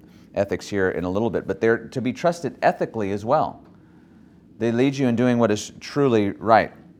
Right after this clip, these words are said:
And when we think about counseling, counselees are in need of reliable direction and wisdom in their life and instruction on how to live. Personal problems, even serious ones, I would argue, stem from warped thinking that has led the person badly astray and brought them to do things that have deeply harmed them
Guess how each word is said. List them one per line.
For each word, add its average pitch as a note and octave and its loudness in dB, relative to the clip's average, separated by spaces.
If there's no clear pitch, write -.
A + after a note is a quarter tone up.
And A2+ -4
when A#2 -2
we A#2+ 2
think C3 0
about A#2 2
counseling, C3+ -2
counselees C3+ -2
are B2+ 4
in A#2+ 0
need C#3 0
of G2 0
reliable G2 4
direction F#2 -2
and F2 -6
wisdom F2 -6
in D#2+ -6
their E2 -4
life D2 -4
and G2 -4
instruction F#2+ 0
on F2 -2
how F#2 0
to F2 -4
live. E2+ -4
Personal A#2 -2
problems, A#2+ 4
even A#2 -2
serious C3 -4
ones, G#2+ -6
I G#2+ 6
would G2+ 4
argue, G2+ 6
stem C3 2
from B2 0
warped B2 6
thinking B2 0
that A2+ 6
has G#2+ 0
led A2+ 6
the A#2 0
person A#2 0
badly A#2 6
astray C3 2
and G#2+ -2
brought G2+ 6
them G#2+ -6
to A2+ -8
do G#2+ -2
things A2 -4
that G#2 0
have F2 -4
deeply A2 -2
harmed A2 0
them G#2+ 0